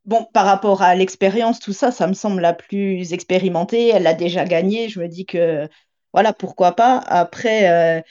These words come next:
Liv Morgan, euh, bon, j'aime pas particulièrement, mais, euh, je me dis qu'avec les dernières semaines, le push qu'elle avait eu, ça aurait pu être une petite suite, euh,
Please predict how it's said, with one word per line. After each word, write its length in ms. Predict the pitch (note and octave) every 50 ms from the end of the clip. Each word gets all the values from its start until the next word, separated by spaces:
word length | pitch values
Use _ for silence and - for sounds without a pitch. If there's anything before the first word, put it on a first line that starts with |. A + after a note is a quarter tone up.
| - _ _ -
Liv 220 | G#3 A3+ A3+ G#3 A3+
Morgan, 540 | A3 A3 A3+ A3+ A3+ A#3 A#3+ A#3 A3+ G#3+ G3
euh, 440 | F#3+ F3+ E3+ E3 E3+ E3 E3 E3+ D#3+ _ - F#3
bon, 160 | F#3 F#3 F#3 _
j'aime 240 | - - F#3+ E3+ E3+
pas 200 | - G#3 G3+ F#3+
particulièrement, 960 | F#3+ - D#3+ - - - G3 - - F#3+ F3+ G#3 A#3 A#3 A3+ B3 C#4 D4 B3
mais, 280 | G#3+ G3 F#3 F3 E3+ D#3+ D#3+ D#3+
euh, 460 | D3+ D3 C#3 A2+ A2+ F#2 E2+ B1 A#1 - - _ _ -
je 120 | D3+ D#3+ F#3+
me 40 | F#3+
dis 140 | F#3 G3
qu'avec 240 | - A#3 F#3 G3 G3
les 100 | G#3 F#3+
dernières 380 | F#3+ G3+ G3 G3 G#3 G3+ G3+ -
semaines, 500 | - - G3 G3+ G3 G3+ G#3 G#3+ G#3+ G3
le 140 | F#3 F3 F3+
push 280 | - - G#3 - -
qu'elle 180 | - G3 F#3 E3+
avait 260 | F3+ F3 F3+ F#3 F#3+
eu, 140 | G3+ G#3+ G#3
ça 120 | - -
aurait 140 | E3+ E3 E3
pu 260 | E3 - - - F#3+
être 240 | F#3 F#3 - - -
une 140 | F#3 F3 -
petite 340 | - E3+ E3 - E3+ - -
suite, 460 | - - - G#3 G#3 G3+ - - F#3
euh, 240 | E3 D#3+ D3+ D#3